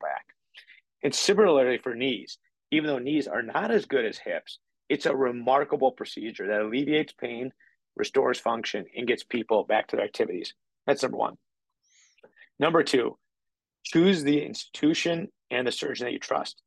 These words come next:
and let them do what's best for you. And finally, take care of your joints.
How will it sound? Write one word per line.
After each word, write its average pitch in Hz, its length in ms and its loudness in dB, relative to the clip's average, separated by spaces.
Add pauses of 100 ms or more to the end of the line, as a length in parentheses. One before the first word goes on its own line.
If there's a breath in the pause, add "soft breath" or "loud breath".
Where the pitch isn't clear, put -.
(120)
and 135 80 -2
let 160 120 2
them 160 160 2
do 151 120 6
what's 139 280 4
best - 360 -2
for - 100 -14
you. 117 220 -12 (880)
And 139 160 0
finally, 131 680 0 (720)
take 156 220 4
care 139 200 2
of 123 80 -2
your 131 120 0
joints. - 580 -14